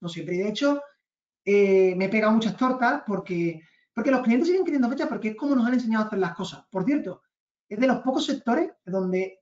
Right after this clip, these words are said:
el cliente te dice lo que tú tienes que tardar. Es rarísimo. O sea, tú llevas el coche al taller y no le dices al de taller, "Mira, esto tiene que estar en tres días y porque lo digo yo". No, no, el de taller te dice, "Mira, yo tengo cosas y esto va a estar cuando usted, te voy avisando. Mi estimación, pues mira", y esto sí te da estimación, ¿vale?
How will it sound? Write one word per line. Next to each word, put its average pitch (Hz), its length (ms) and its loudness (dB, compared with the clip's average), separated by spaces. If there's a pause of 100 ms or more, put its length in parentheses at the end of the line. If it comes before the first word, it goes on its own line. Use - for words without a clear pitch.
el 180 240 -2
cliente 226 260 0
te - 100 2
dice 285 140 4
lo 339 80 4
que 226 100 -2
tú - 120 0
tienes 302 240 2
que 220 80 0
tardar. 175 460 -4
Es 190 100 -8
rarísimo. 254 380 -2
O - 20 -2
sea, 170 280 -6 (200)
tú 240 100 0
llevas 285 180 4
el 285 100 2
coche 285 180 -2
al 269 80 0
taller 262 380 0 (420)
y 208 80 2
no 240 100 6
le 453 120 2
dices 262 160 2
al 247 80 2
de 226 60 4
taller, 190 460 0 (200)
"Mira, 285 140 4
esto 294 120 -4
tiene 359 140 2
que 359 60 0
estar 330 140 2
en 330 60 0
tres 294 180 2
días 370 260 4 (100)
y 294 240 -2
porque 277 180 -4
lo 247 60 2
digo 262 140 2
yo". 220 260 -2
No, 196 120 -4
no, 233 200 0
el 165 80 -10
de 180 100 -4
taller 208 160 0
te 254 60 -2
dice, 202 140 0
"Mira, 233 140 0
yo 208 80 -4
tengo 233 200 -2
cosas 480 220 -10 (520)
y 185 60 -4
esto 185 120 0
va 240 80 6
a - 20 -6
estar 247 200 2
cuando 330 180 2
usted, 349 360 -2
te 190 80 -6
voy 202 80 0
avisando. 220 560 0
Mi 202 100 -2
estimación, 240 580 0
pues 175 140 -4
mira", 226 240 0
y 180 60 -4
esto 185 160 -8
sí 226 80 -6
te 226 80 -4
da 208 60 -2
estimación, 170 340 -10
¿vale? 214 160 -8